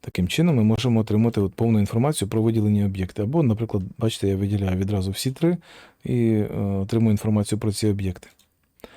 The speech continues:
Також в цьому плагіні ми можемо налаштовувати, е, зовнішній вигляд, е, відображення цього меню. Е, є в нас тут така кнопка для налаштування. Рухаючи ці повзунки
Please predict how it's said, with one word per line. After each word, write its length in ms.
Також 340
в 80
цьому 360
плагіні 360
ми 140
можемо 360
налаштовувати, 1080
е, 160
зовнішній 460
вигляд, 480
е, 40
відображення 800
цього 360
меню. 380
Е, 280
є 140
в 20
нас 140
тут 120
така 200
кнопка 420
для 140
налаштування. 600
Рухаючи 500
ці 160
повзунки 540